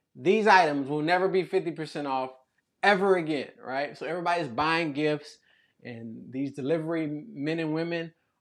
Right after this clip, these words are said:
are hard at work, right? But this week, something happened, and I think it's time that I finally confess this to you all, okay? I ask that you don't judge me. I ask that you don't hold this against me.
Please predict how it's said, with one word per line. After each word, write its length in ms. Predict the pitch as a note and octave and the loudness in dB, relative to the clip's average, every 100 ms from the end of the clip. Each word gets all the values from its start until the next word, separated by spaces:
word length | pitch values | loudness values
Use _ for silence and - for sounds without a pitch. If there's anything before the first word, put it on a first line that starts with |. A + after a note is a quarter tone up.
| - | -10
are 580 | A#2+ A#2 A2 G#2 D#3 - _ _ _ _ _ _ _ | -6 -4 -6 -8 -16 -20 _ _ _ _ _ _ _
hard 400 | - F3+ F#3+ F#3 | 6 8 8 6
at 200 | D3+ C3 | 2 0
work, 300 | B2 G2+ - | -4 -6 -10
right? 400 | B2 D3 D3+ F#2 _ _ _ _ _ _ _ _ B2+ | 0 2 0 -4 _ _ _ _ _ _ _ _ 0
But 240 | C#3+ E3 | 0 4
this 240 | G#3 A3 G3 | 2 2 2
week, 320 | G#3 C#3 - - _ _ _ _ _ _ _ _ _ | 4 4 0 -20 _ _ _ _ _ _ _ _ _
something 300 | F#3 E3 D#3 | -8 -6 -2
happened, 320 | D#3+ D#3+ D3+ | 2 2 0
and 140 | C3+ B2+ | -4 -4
I 100 | B2+ | -4
think 300 | F#3 E3+ D3+ | -4 -6 -10
it's 140 | C#3+ | -10
time 300 | D#3+ C#3+ C3+ | -4 -4 -4
that 120 | B2+ | -4
I 240 | B2 B2 B2 _ - | -2 -2 -6 _ -4
finally 380 | C#3 D3+ D3 C#3+ | 0 0 0 -4
confess 480 | C3 A#2+ D3 C#3 - | -6 -6 -4 -4 -6
this 180 | C3 - | -14 -10
to 100 | B2 | -8
you 240 | A#2+ A2 | -6 -8
all, 260 | G2 - _ _ _ _ _ - | -10 -14 _ _ _ _ _ -20
okay? 380 | - C3+ C3+ - _ _ _ | -6 -6 -6 -12 _ _ _
I 180 | G#2+ B2 | 0 0
ask 140 | C#3+ | 0
that 140 | C3+ - | -8 -10
you 80 | C#3 | -8
don't 240 | B2+ A#2+ | -8 -8
judge 320 | A#2 D3 D3 | -4 -4 -4
me. 320 | E3+ F3 F3 _ _ _ _ - | -8 -10 -14 _ _ _ _ -4
I 100 | D3 | -4
ask 180 | D#3+ - | -4 -8
that 100 | G3 | -6
you 60 | |
don't 160 | A3 F#3+ | -4 -2
hold 260 | G3+ G#3 G#3+ | -2 0 -2
this 160 | G#3+ | -6
against 460 | G3 E3 A#3+ A3 - | -8 -2 -2 -4 -8
me. 240 | B2 - | -10 -12